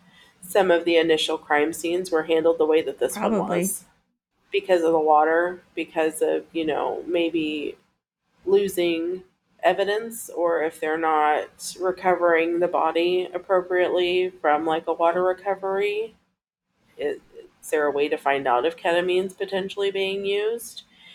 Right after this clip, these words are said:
Speaker 1: Because some, like, the, who was it? J J? I guess maybe it was Honey, the last name, where the transient saw
Speaker 2: Uh-huh.
Speaker 1: him fall into the river,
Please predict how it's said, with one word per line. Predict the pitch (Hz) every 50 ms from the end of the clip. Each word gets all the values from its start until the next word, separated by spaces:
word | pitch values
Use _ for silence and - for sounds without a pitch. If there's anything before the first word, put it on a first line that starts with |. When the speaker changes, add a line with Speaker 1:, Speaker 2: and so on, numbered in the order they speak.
| - - - - _
Speaker 1:
Because | - 226 220 - 233 220 220
some, | - 226 214 214
like, | 220 202 170 196 190 185 - -
the, | 180 175 170 165 165 160 160 165 170 175 175 - 175 - - - - -
who | - 214 202
was | 196 175 175 170 -
it? | 170 151 151 135 - - _
J | - 175 180 180
J? | 180 202 202 214 220 240 254 254 254 _ _ _ _ _ _
I | - 170
guess | 175 175 170 170 - - -
maybe | 180 175 170 165 170
it | 147
was | 123 160 -
Honey, | - 165 165 170 170 170
the | 175
last | 175 175 170 180 185 - -
name, | 190 190 190 190 196 202 - _ _ _ _ _ _
where | - 190 185 180 175 170 165 156 156
the | 151 151 147 147 143 143 143 123 123 131 104 101 113 90 92 92 90 90 117
transient | - - - 156 151 165 180 180 170 170 165 - -
saw | 165 156 165
Speaker 2:
Uh-huh. | 185 175
Speaker 1:
him | - 175
fall | - 160 - - 151
into | 160 175 175 175
the | 196 202
river, | 208 214 220 240 247 262 285 277